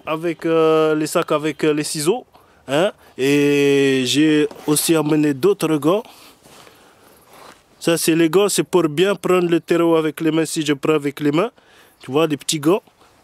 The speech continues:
Et les gros gants, là, ça servait à arracher les ronces, euh, quand c'était dans le sol, quand j'ai aéré le sol, euh, la première fois.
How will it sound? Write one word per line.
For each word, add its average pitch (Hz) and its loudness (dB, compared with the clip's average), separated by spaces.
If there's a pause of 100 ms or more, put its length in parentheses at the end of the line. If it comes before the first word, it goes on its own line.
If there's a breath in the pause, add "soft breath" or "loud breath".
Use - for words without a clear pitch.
Et 147 2
les 170 2
gros 170 2
gants, 185 0
là, 185 0
ça 156 -4
servait 151 0
à 143 2
arracher 143 -2
les 147 2
ronces, 151 -2
euh, 127 2 (500 loud breath)
quand 139 2
c'était 139 -4
dans 143 0
le 147 0
sol, 160 -2
quand 143 0
j'ai 135 -2
aéré 143 0
le 139 -2
sol, 135 -2
euh, 131 2
la 127 0
première 139 -2
fois. 123 -6